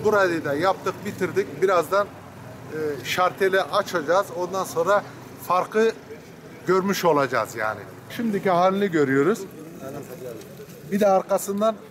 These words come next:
birazdan inşallah şarteli kaldırdıktan sonra bu caddenin durumunu göreceğiz. E, yol, ışık, bunlar medeniyettir. Biz bunları hemşerilerimize kazandırmamız lazım. Bizim hemşerilerimiz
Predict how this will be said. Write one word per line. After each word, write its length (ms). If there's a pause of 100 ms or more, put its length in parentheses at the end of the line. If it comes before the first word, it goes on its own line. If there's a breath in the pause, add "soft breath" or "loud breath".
(400)
birazdan 400
inşallah 520 (380)
şarteli 540
kaldırdıktan 600
sonra 360
bu 140
caddenin 520 (580)
durumunu 400
göreceğiz. 480 (680)
E, 140 (180)
yol, 240 (1400)
ışık, 380 (360)
bunlar 240
medeniyettir. 800
Biz 180
bunları 280
hemşerilerimize 800 (240)
kazandırmamız 760
lazım. 240 (500)
Bizim 240
hemşerilerimiz 680